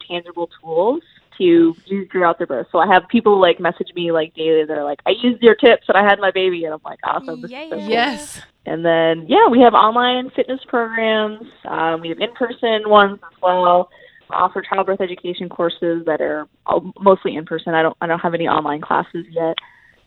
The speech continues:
Speaker 1: But yeah, like, I would totally like to connect with people that listen to this podcast. You can send me an email through my website as well. Um, I have a contact form on there. And yeah, I'm, I'm super stoked to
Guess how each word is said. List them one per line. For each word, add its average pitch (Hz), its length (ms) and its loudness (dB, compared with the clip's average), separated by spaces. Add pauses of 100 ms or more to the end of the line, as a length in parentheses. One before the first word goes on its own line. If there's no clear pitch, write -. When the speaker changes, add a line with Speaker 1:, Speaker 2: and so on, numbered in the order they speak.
(100)
Speaker 1:
But 214 80 0
yeah, 247 280 2
like, 160 220 2
I 165 160 6
would 190 200 6 (160)
totally 196 340 2
like 202 200 4
to - 80 -20
connect - 320 -6
with - 120 -2
people 202 220 -10
that 180 160 -6
listen 180 260 -6
to 185 60 -4
this 185 160 -4 (120)
podcast. 254 440 0
You 214 100 -8
can 202 180 -2
send 196 200 0
me 190 160 2
an 180 60 -4
email 180 460 -2
through 180 180 -4
my 175 120 -2
website 165 460 -6
as 165 100 -8 (140)
well. 180 340 -2
Um, 170 160 -4
I 185 60 -8
have 165 140 -8
a 160 40 -2
contact - 500 -10
form 170 200 -6
on 160 140 -10
there. 160 280 -4 (680)
And 165 520 -10 (280)
yeah, 220 160 4
I'm, 214 300 4
I'm 196 200 -4
super 226 200 2
stoked 196 380 2
to 170 380 2